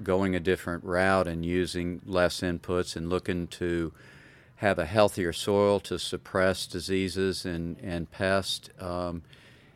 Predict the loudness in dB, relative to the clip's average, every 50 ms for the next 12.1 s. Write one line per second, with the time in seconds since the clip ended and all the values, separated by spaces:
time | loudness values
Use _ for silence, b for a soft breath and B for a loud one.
0 | B B B B 0 2 2 2 2 2 2 4 4 4 4 2 0 -4 0 2
1 | 4 4 4 4 0 0 -2 -4 -4 -4 -2 2 2 2 2 2 -2 -4 -2 0
2 | 2 4 4 4 4 4 4 0 -2 -4 -6 -6 -4 -4 -4 -2 -2 -2 -2 -4
3 | -4 -6 -10 -12 -10 -4 -2 -2 -2 -2 -2 -4 -4 -4 -6 -8 -10 b b b
4 | b b b b b b b b b b -20 _ _ -20 -12 -6 -2 2 4 4
5 | 2 2 0 -2 0 2 2 0 0 -2 -4 -4 -2 0 0 -2 -4 -8 -14 -20
6 | -16 -6 0 2 4 4 6 4 4 4 4 2 2 2 2 2 2 2 2 0
7 | 0 -2 -4 -4 -2 -2 0 0 0 0 0 -2 -2 -4 -4 0 2 2 2 2
8 | 0 0 0 0 -2 -2 -4 -6 -6 -6 -4 -4 -4 -2 0 2 2 2 0 -2
9 | -4 -4 -2 0 2 4 4 4 4 4 2 2 0 -2 -4 -2 -2 0 0 0
10 | 0 -2 -2 -4 -8 -6 -4 -4 -6 -4 -4 -2 0 2 2 2 2 0 -2 -4
11 | -6 -4 -2 -2 -2 -4 -2 0 2 2 2 2 0 -2 -4 -2 0 0 0 0
12 | -2